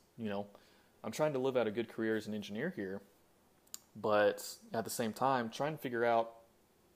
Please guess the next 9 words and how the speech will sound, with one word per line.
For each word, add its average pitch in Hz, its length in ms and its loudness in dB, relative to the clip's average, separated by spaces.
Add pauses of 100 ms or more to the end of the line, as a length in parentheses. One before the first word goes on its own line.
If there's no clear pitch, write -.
(100)
if, 113 140 -2 (120)
if 113 160 -2
I 147 120 2
jump 139 340 -6
off 131 160 -2
the - 60 -6
deep 117 200 -8
end 101 240 -6 (640)
and 104 480 -2